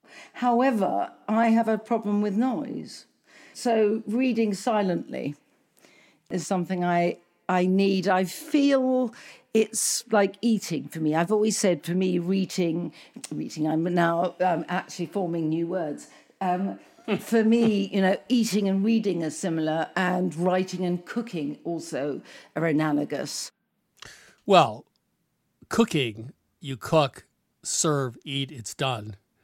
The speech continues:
Speaker 2: Unfortunately, writing, you have to keep going back to it and, and, and burnishing it and making it
Speaker 1: But
Speaker 2: better,
Speaker 1: you do
Speaker 2: so.
Speaker 1: that all the time when you cook.
Speaker 2: Yeah,
Speaker 1: It's just over
Speaker 2: okay.
Speaker 1: a smaller,
Speaker 2: Yeah.
Speaker 1: you know, a more condensed time frame.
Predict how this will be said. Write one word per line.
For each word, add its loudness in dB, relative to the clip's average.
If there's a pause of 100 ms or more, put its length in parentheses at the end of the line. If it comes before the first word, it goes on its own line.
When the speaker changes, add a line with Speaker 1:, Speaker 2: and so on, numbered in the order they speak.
(380)
Speaker 2:
Unfortunately, -4
writing, -4
you -12
have -10
to -14
keep -12
going -8
back -8
to -8
it -14
and, -14 (220)
and, -14 (160)
and -10
burnishing -4
it -12
and -10
making -8
it -10
Speaker 1:
But 2
Speaker 2:
better, 8
Speaker 1:
you 2
do 6
Speaker 2:
so. 2
Speaker 1:
that 4
all 2
the 2
time 2
when 4
you 2
cook. -2 (300)
Speaker 2:
Yeah, 6
Speaker 1:
It's 4
just 4
over 4
Speaker 2:
okay. 2
Speaker 1:
a 0
smaller, 4
Speaker 2:
Yeah. 4 (340)
Speaker 1:
you 4
know, 2
a 2
more 2
condensed 2
time 4
frame. -4